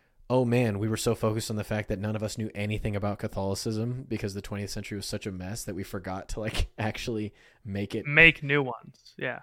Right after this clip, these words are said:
Speaker 1: Yeah, to make new ones or, like, to be
Speaker 2: Yeah.
Speaker 1: attractive in any way to, to the average person.
Speaker 2: <laughs>
Speaker 1: Um,
Speaker 2: Yeah.
Speaker 1: which is kind of where we fell in, you know? Like, we were kind of, uh, in,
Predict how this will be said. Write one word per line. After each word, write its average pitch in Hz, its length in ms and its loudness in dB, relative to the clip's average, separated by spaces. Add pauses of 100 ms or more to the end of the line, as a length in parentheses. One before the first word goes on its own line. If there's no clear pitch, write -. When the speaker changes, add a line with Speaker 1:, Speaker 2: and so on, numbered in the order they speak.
(100)
Speaker 1:
Yeah, 139 400 6
to - 140 -2
make 135 220 2
new 135 160 8
ones 101 340 2
or, 110 120 2
like, 98 340 -2 (680)
to 120 100 4
be 123 140 8
Speaker 2:
Yeah. 117 60 8
Speaker 1:
attractive 117 520 2
in 104 80 0
any 113 280 0
way 95 460 -2 (280)
to, 123 140 4 (200)
to 110 160 4
the 104 160 0
average 92 360 -2
person. - 480 -8
Speaker 2:
<laughs> - 60 6 (560)
Speaker 1:
Um, 220 220 2 (500)
Speaker 2:
Yeah. - 120 0 (440)
Speaker 1:
which 170 140 6
is - 80 -2
kind 262 220 8
of 185 100 8
where 151 340 8
we 151 160 4
fell 113 300 4
in, 92 200 -8
you 113 100 -4
know? 120 160 2
Like, 139 180 0
we 170 80 2
were 165 60 -2
kind 156 180 4
of, 110 180 2 (240)
uh, 131 200 2
in, 131 160 10